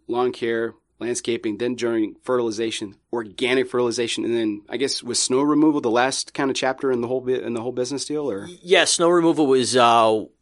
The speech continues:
Speaker 2: probably my junior, senior in, uh, s-, college. Um, I, being an entrepreneur, I, I believe it's a sickness that we all have.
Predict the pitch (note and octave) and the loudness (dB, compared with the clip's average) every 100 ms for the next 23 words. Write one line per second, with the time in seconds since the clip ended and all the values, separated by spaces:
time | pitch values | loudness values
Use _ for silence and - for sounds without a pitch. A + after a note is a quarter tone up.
0 | _ - D3+ D3 D3 C3 B2+ B2 - B2+ | _ -4 0 0 2 0 0 -2 -4 -6
1 | C3+ B2 A2 A#2+ A2 F#2+ F2 G#2 F#2 F2+ | -2 -2 -2 -2 -4 -6 -6 -4 -4 -4
2 | - - A#2 A2+ G#2 - - - - _ | -8 0 2 2 0 -6 -16 -20 -20 _
3 | - G2 F#2+ F#2+ F#2+ F#2 - _ _ _ | -6 -2 -2 -4 -6 -14 -18 _ _ _
4 | _ A2+ _ _ _ _ - D3 B2+ B2+ | _ -20 _ _ _ _ -14 -10 -2 2
5 | G3 F3+ D3+ C#3+ - C#3 C3+ A2+ G#2+ B2 | 4 4 2 0 -2 2 4 2 0 -2
6 | B2+ C3+ B2 A2 - B2+ B2+ G#2+ A2 A2 | 0 -2 -2 0 2 2 0 -2 -2 -2
7 | G2+ G2 G2+ G2+ G#2+ | -2 -2 -2 -2 -2